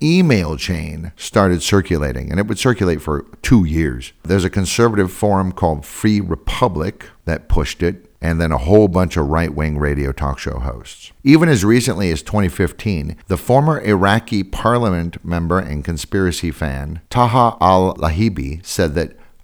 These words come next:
Obama was, quote, "the son of a Shiite Kenyan father." People in Iraq made fun of him for it. In fact, Barack Obama was baptized in the Trinity United Church of Christ, formally joining in nineteen eighty-eight, but that was run by Jeremiah Wright,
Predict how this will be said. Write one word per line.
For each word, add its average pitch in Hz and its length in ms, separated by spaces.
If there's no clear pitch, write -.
Obama 90 520
was, 73 280
quote, 80 400
"the 90 120
son 110 360
of 90 100
a 82 60
Shiite 90 600
Kenyan 71 520
father." 64 500
People 92 280
in 90 80
Iraq 78 480
made 71 220
fun 71 160
of 60 120
him 58 120
for 50 260
it. - 80
In 190 220
fact, 71 360
Barack 95 300
Obama 85 320
was 87 160
baptized 82 680
in 73 100
the 73 120
Trinity 90 420
United 71 540
Church 69 340
of 71 100
Christ, 67 640
formally 95 440
joining 90 360
in 85 60
nineteen 85 340
eighty-eight, 82 520
but - 320
that 78 160
was 73 140
run 80 200
by 76 140
Jeremiah 69 560
Wright, 117 460